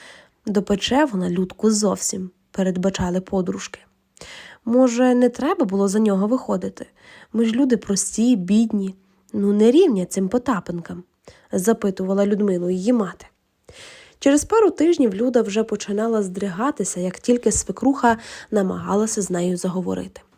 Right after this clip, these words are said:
З кожним словом вона очікувала нового докору. Здавалося б, Ангеліна Львівна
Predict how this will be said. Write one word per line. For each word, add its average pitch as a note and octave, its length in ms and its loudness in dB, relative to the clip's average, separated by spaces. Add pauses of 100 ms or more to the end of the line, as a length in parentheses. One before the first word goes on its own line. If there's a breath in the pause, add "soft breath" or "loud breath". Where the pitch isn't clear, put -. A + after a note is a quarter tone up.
(680 loud breath)
З - 120 -8
кожним C#4+ 360 4
словом C#4 460 2
вона G3 220 0
очікувала A3 640 -2
нового F3+ 460 -2
докору. F3+ 420 -8 (640)
Здавалося G#3 680 2
б, F#3+ 120 -14
Ангеліна F#3+ 520 0
Львівна C4+ 560 0